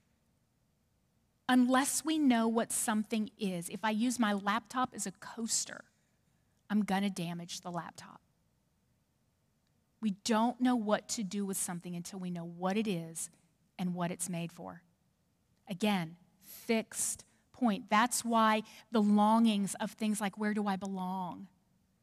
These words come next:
What's my purpose?" I can't know my purpose until I know what I'm made for.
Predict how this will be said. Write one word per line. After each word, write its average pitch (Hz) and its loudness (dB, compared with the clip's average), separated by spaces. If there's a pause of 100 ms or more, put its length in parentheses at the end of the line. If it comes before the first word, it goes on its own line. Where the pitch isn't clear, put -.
(880)
What's 233 4
my 185 4
purpose?" - -8 (1160)
I 285 2
can't 302 2
know 247 6
my 247 6
purpose 285 -2
until 247 2
I 240 4
know 240 2
what 233 -2
I'm 208 2
made 220 0
for. 214 -10